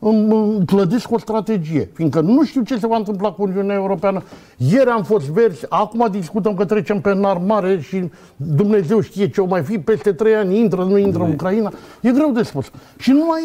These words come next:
Speaker 1: elemente, nu te poți juca așa, că odată ți-ai rupt gâtul.
Speaker 2: Dom'le, nu poate să nege nimeni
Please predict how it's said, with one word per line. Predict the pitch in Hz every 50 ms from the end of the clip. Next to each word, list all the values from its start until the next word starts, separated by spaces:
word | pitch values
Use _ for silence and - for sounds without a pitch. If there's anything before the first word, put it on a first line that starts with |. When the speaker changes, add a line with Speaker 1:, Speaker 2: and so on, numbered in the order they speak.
| 320 320
Speaker 1:
elemente, | 302 320 320 320 320 233 233 233
nu | 214 247
te | 220 285 240
poți | - 233 233 165 - - 156
juca | 139 151 165 147 - 175 160
așa, | 139 123 104 - 139 123 -
că | 107 110 113 - - - - _ _ -
odată | - 262 240 269 226 - 196 156
ți-ai | - 170 170 160
rupt | 156 156 147 131 151
gâtul. | 175 269 - 113 143 151 156 160 147
Speaker 2:
Dom'le, | -
nu | 127 139 160 147
poate | 151 160 156 151
să | - 147
nege | 139 151 147 131 135
nimeni | 135 143 143 139 139 135 117